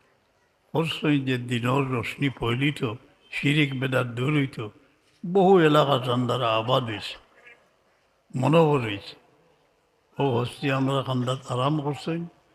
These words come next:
জিয়ারত করছি, যেগুলা ছাড়িয়া গেছেন, অনেক মাদ্রাসা প্রতিষ্ঠিত করছেন, দারুল খেরাত প্রতিষ্ঠিত করছেন।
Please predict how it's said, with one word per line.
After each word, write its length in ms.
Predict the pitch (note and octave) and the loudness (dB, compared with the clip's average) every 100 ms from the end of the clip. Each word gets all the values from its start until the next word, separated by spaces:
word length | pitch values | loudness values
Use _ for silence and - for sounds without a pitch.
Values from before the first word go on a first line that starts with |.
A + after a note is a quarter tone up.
| _ _ _ C3+ | _ _ _ -4
জিয়ারত 380 | B2+ B2+ C3 - | 0 0 -2 -6
করছি, 440 | C#3+ B2+ - B2 C#3+ - _ _ _ _ - | -6 -4 -4 -6 -8 -18 _ _ _ _ -6
যেগুলা 420 | C#3 D3+ D#3 E3 | -2 2 4 2
ছাড়িয়া 440 | - C3+ C3+ D#3 | 2 -2 2 2
গেছেন, 540 | E3+ E3 D3 D3 D3 D3+ - _ _ _ _ _ _ | 2 0 0 0 0 -4 -10 _ _ _ _ _ _
অনেক 220 | B2 C3+ C#3 | -4 0 0
মাদ্রাসা 540 | C3+ B2+ C#3+ C3+ D#3+ | -2 0 0 2 0
প্রতিষ্ঠিত 520 | D#3 C#3 C3+ - C#3 | 0 -6 -4 -4 -2
করছেন, 500 | C#3 C3 A#2+ C#3 C3 | -2 -2 -2 -2 -2
দারুল 380 | B2+ B2 C3 C3 | -2 -2 -2 -4
খেরাত 300 | - B2+ C3 - | -4 -4 -4 -8
প্রতিষ্ঠিত 380 | - B2+ B2+ C3+ | -10 -8 -6 -4
করছেন। 500 | B2 B2 A#2 A#2+ B2 | -2 -2 -4 -6 -8